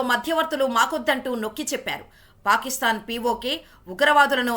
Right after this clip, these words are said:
అప్పగించాల్సిందేనంటూ స్పష్టం చేశారు. మా సంయమనం బలహీనత కాదని, భద్రత విషయంలో రాజీ పడబోమని ప్రధాని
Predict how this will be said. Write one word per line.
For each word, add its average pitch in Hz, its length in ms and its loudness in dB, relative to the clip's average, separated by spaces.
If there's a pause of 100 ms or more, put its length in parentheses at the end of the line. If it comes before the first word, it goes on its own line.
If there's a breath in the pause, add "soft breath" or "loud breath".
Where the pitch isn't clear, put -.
అప్పగించాల్సిందేనంటూ 285 1040 0 (120)
స్పష్టం 220 460 -4
చేశారు. 180 340 -8 (400 soft breath)
మా 220 140 4 (100)
సంయమనం 311 480 2 (100)
బలహీనత 277 420 2 (100)
కాదని, 214 320 2 (420 soft breath)
భద్రత 320 300 2 (100)
విషయంలో 285 320 0 (100)
రాజీ 254 320 2
పడబోమని 240 520 0 (340 soft breath)
ప్రధాని 285 380 4